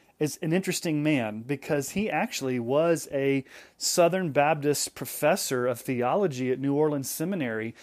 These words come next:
uh, back in the seventies. And, and actually now, I would say Clark Pinnock, and I'm not sure if he's even alive anymore, but I would say that he has gone beyond just being an Arminian to actually, I think he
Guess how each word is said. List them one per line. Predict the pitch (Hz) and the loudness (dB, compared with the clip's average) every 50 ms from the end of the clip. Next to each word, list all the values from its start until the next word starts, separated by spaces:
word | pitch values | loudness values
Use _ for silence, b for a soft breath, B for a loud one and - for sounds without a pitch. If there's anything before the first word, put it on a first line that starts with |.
| B B B B | B B B B
uh, | - 127 | -6 -4
back | 123 117 139 147 160 170 - - | 0 4 4 4 4 2 2 0
in | 160 151 | -2 -2
the | 143 131 | 0 -2
seventies. | - - - 165 160 151 160 165 165 180 175 180 180 - | -4 0 2 2 2 2 2 -2 -2 0 0 0 0 -2
And, | 160 156 156 160 160 160 160 | -2 -4 -4 -4 -4 -4 -4
and | 160 151 160 | -2 -2 0
actually | 165 185 214 - - - 175 156 | 0 0 0 -2 -4 -2 -2 0
now, | 143 139 139 139 139 160 165 170 180 190 185 B B B B B B - | 2 2 0 2 2 2 2 4 2 2 0 B B B B B B -4
I | 135 147 165 | 0 2 4
would | 185 190 165 | 4 4 2
say | - - 175 165 147 | 2 2 2 2 2
Clark | - - - 160 156 151 147 | 0 0 2 2 2 0 -2
Pinnock, | - - 175 170 170 160 - | -6 -4 -2 -2 -2 -2 -2
and | 147 151 | -2 -2
I'm | 165 | 0
not | 180 170 151 | 0 -2 -2
sure | - - 151 | -2 -2 -2
if | 139 - | -2 -2
he's | - 147 135 139 | -4 -6 -4 -4
even | 147 131 127 | -4 -4 -2
alive | 123 123 123 131 143 156 165 147 131 | -2 -2 -2 -2 0 -2 -2 -2 -2
anymore, | 127 123 123 120 117 120 123 123 123 B B B B | -2 -2 -2 -2 -2 -2 -2 -4 -6 B B B B
but | - 139 | 0 2
I | 143 160 | 4 4
would | 190 190 - | 2 2 0
say | - - 160 143 143 | 2 2 2 2 4
that | 131 131 135 | 2 0 -2
he | - - 185 196 | -4 -4 -4 -2
has | 180 170 170 147 131 | -2 -2 -2 -4 -2
gone | 127 143 147 147 147 143 143 | -2 -2 0 0 0 -2 -2
beyond | 127 127 120 127 139 156 175 185 185 170 156 143 131 135 135 | -2 -4 -2 0 0 0 0 0 0 0 0 0 -2 -4 -4
just | 131 143 139 - - | -4 -6 -6 -6 -4
being | 151 147 139 135 131 | -2 0 0 0 -2
an | 127 | -2
Arminian | 123 120 117 127 151 170 175 143 120 110 107 110 113 B B B B B B - | -4 -4 -2 -2 -2 -2 -2 -2 -4 -4 -6 -8 -10 B B B B B B -6
to | - 160 147 143 147 | -2 0 0 0 0
actually, | 151 139 170 - - - 165 147 143 139 139 | 0 -2 -2 -2 -4 -2 0 0 2 2 2
I | 131 127 | 0 0
think | - 160 151 139 | -2 -4 -4 -4
he | - - 170 170 170 170 156 | -4 -4 -2 -2 -2 -2 -4